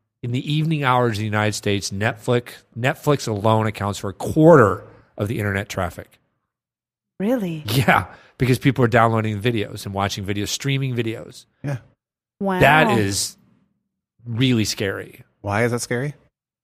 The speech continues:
Speaker 1: Because we don't have the capacity to continue to expand the channels. So the more that things like Netflix are available, which is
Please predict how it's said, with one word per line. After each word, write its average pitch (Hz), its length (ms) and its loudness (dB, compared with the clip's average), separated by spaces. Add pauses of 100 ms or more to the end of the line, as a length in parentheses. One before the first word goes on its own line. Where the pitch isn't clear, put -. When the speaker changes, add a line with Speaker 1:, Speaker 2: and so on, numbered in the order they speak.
(460)
Speaker 1:
Because 151 580 4
we 117 160 2
don't 147 120 2
have 143 120 2
the 127 80 -2
capacity 123 680 2
to 101 80 -4
continue 135 400 -4
to 113 80 2
expand 117 480 -2
the 107 60 -2
channels. 120 600 -4 (220)
So - 120 -4
the 123 120 -2
more 139 340 4
that 143 240 2
things 127 240 0
like 117 180 2
Netflix 120 640 0
are 110 140 2
available, 101 560 4
which 110 220 2
is 98 200 -4